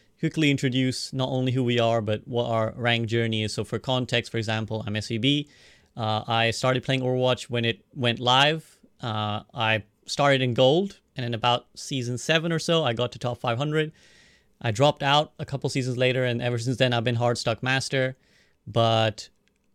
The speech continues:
uh, for the last year or so, I've been practicing my off roles. I was a tank main, Winston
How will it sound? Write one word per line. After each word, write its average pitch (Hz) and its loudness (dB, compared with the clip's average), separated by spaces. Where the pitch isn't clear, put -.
uh, 107 -2
for 123 -6
the 117 0
last 120 0
year 147 2
or 143 2
so, 139 2
I've 120 2
been 120 -2
practicing 123 -2
my 110 -2
off 131 -2
roles. 135 0
I 110 2
was 120 0
a 113 -2
tank 120 -2
main, 120 -2
Winston 117 -4